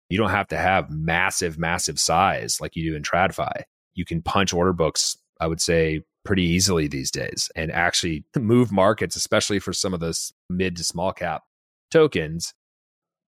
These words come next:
That's not great for, call it sophisticated or, dare I say, institutional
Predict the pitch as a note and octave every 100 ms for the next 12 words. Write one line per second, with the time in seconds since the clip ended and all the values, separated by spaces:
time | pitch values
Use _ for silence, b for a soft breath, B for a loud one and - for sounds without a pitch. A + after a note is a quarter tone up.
0 | - C3 - C#3 C#3 C3+ G2+ F#2 G2+ A2
1 | A#2+ A#2 - - G2+ G2 F#2+ F#2 F2 -
2 | _ _ - G2 - - C3+ B2+ - A#2
3 | A2 G#2 G2 F2 E2+ E2 _ G2+ G2 F#2+
4 | - F2+ F2+ - G#2 G2+ - F#2+ F#2 F2